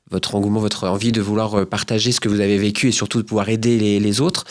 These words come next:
Moi, j'ai une question un peu plus personnelle. Quelle est, est-ce qu'aujourd'hui, du coup, avec cette, euh, ce mieux-être que vous, euh, vous rencontrez grâce à ce traitement, est-ce que vous avez des envies particulières qui vous, qui vous donnent, euh,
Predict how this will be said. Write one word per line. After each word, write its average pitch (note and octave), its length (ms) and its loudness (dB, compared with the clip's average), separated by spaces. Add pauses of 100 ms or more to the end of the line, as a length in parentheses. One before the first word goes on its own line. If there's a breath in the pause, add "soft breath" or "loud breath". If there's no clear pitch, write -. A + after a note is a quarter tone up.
(360 loud breath)
Moi, C#3 80 4
j'ai C#3 80 2
une C3 60 2
question A#2+ 180 0
un A2+ 40 0
peu A#2 100 0
plus A#2 120 2
personnelle. F3 540 0
Quelle D#3 220 0
est, D3+ 200 2 (240 loud breath)
est-ce B2+ 120 -4
qu'aujourd'hui, D3 280 2
du D3+ 120 0
coup, - 160 -2
avec C#3 200 0
cette, - 280 -2
euh, G#2+ 260 0
ce - 180 -2
mieux-être A#2 440 0
que A#2+ 100 -2
vous, A2 300 0
euh, G2 100 0 (160)
vous G#2+ 140 -2
rencontrez G#2+ 520 -2
grâce G#2 300 -2
à G2+ 180 -2
ce - 140 -4
traitement, C#3+ 360 -4 (760 loud breath)
est-ce - 100 -4
que - 100 -6
vous C#3 120 2
avez B2+ 300 2
des A#2+ 240 0
envies B2+ 360 0
particulières E3 680 -2
qui - 160 -8
vous, A#2+ 420 0
qui - 140 -6
vous A2 340 0
donnent, A#2+ 340 2
euh, A2 120 2